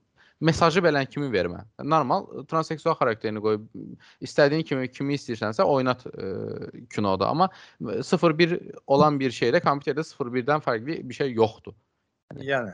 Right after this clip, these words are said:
Speaker 2: aynen.
Speaker 1: bacara bilmərsən başqa bir şey çıxar.
Speaker 2: Ha, bizim
Speaker 1: Non-binary
Speaker 2: bilmədiyimizdən
Speaker 1: fərqli
Speaker 2: fərqli bir
Speaker 1: eləmək.
Speaker 2: süni intellekt kəşf eləmisənsə və bunu
Speaker 1: Hə.
Speaker 2: sıfırların, birlərin xaricində başqa bir şeydə əlavə eləyib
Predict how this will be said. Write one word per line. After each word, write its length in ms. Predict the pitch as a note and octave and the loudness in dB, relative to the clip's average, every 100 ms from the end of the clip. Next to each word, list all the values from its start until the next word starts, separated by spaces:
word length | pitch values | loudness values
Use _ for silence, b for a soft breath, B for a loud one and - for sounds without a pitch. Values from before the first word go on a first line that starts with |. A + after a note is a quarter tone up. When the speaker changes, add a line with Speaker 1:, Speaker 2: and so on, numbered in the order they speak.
| - _ | -14 _
Speaker 2:
aynen. 160 | A#2+ B2+ | -2 2
Speaker 1:
bacara 300 | C#3 D3 E3 | 2 4 2
bilmərsən 480 | C3 C3+ C3 G2+ | 0 -2 -2 -4
başqa 240 | G2 F#2+ G#2+ | -10 -12 -12
bir 60 | F#2 | -14
şey 80 | |
çıxar. 160 | G2 G2+ | -12 0
Speaker 2:
Ha, 100 | C3+ | 2
bizim 140 | C#3+ | 4
Speaker 1:
Non-binary 160 | F#3 F3+ | 4 4
Speaker 2:
bilmədiyimizdən 640 | F3 E3 D#3 D#3 - D#3 | 4 2 0 -6 -4 -4
Speaker 1:
fərqli 240 | C3+ C#3+ C3 | 0 0 0
Speaker 2:
fərqli 140 | C#3+ | -4
bir 80 | C3 | -8
Speaker 1:
eləmək. 300 | G#2+ G#2+ A2 | -6 -4 0
Speaker 2:
süni 260 | A2 C#3 A2+ | 0 2 4
intellekt 360 | G#2 G#2 G#2 G#2 | 6 6 6 2
kəşf 220 | B2 - | -2 -4
eləmisənsə 480 | B2 B2 - A2+ B2 | -6 -6 -8 -8 -8
və 80 | A#2 | -2
bunu 140 | C#3 | 2
Speaker 1:
Hə. 160 | C3+ G#2 | 2 0
Speaker 2:
sıfırların, 560 | - A2+ A2+ D3 G#2 G#2 | -6 0 4 4 2 -6
birlərin 320 | A2 A2+ A2 | -4 -4 -2
xaricində 480 | A#2 A2 G#2+ A2 A2 | -2 -2 -4 -8 -6
başqa 320 | G#2+ - C3+ A#2 | -6 -4 -4 -4
bir 80 | |
şeydə 240 | G2+ G2 G2+ | -6 -4 -2
əlavə 240 | G2+ G2 | -2 -4
eləyib 220 | F#2+ F#2+ | -6 -8